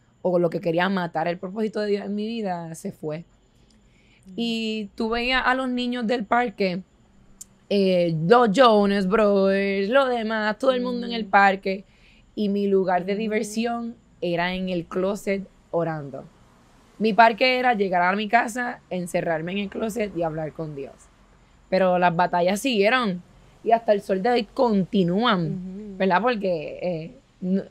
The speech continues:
Speaker 1: la, como tú dices, la gente
Speaker 2: Ujú.
Speaker 1: ve la gloria, pero nadie ve los desiertos y los procesos que uno pasa. Pero desde aquel entonces logré levantarme de, de aquel escenario y,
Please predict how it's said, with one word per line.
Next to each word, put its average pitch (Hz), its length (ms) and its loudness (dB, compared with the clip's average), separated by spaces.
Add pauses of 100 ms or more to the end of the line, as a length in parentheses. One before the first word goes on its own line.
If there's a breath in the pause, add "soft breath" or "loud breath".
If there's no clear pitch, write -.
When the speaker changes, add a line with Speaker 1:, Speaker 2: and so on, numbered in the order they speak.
(180)
Speaker 1:
la, 202 180 2
como 185 260 -2
tú 185 80 -2
dices, 220 220 0
la 196 100 2
gente 180 220 2
Speaker 2:
Ujú. 208 60 4
Speaker 1:
ve 220 60 8
la 196 100 6
gloria, 190 420 2
pero 165 160 -2
nadie 165 300 -4
ve 190 220 0
los 165 200 -2
desiertos 160 600 -4
y 156 40 -6
los 151 140 -6
procesos 175 460 -10
que - 100 -20
uno 190 160 -8
pasa. 202 400 -4 (720 soft breath)
Pero 214 200 2
desde 202 640 2
aquel 202 240 0
entonces 240 580 0
logré 180 320 2
levantarme 208 720 0
de, 214 320 -6
de 190 160 -4
aquel 196 260 -6
escenario 196 920 -4 (140)
y, 156 520 -4